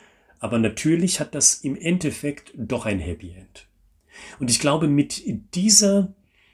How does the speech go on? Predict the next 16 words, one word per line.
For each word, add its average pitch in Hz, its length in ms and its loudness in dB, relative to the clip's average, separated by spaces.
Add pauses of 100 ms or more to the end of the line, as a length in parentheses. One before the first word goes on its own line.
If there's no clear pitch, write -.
(640)
kleinen 185 440 4
Veränderung, 151 800 -2
mit 123 180 -8
diesem 170 300 -2
kleinen 175 480 0
Drehen 151 340 2
an 147 220 -2
der 147 80 -2
Stellschraube 104 1120 -2 (580)
erreichen 147 600 0
Sie, 151 340 -4
dass - 220 2
die 147 80 2
Leute 131 320 2
denken, 131 380 -4
„Aha, 98 460 -2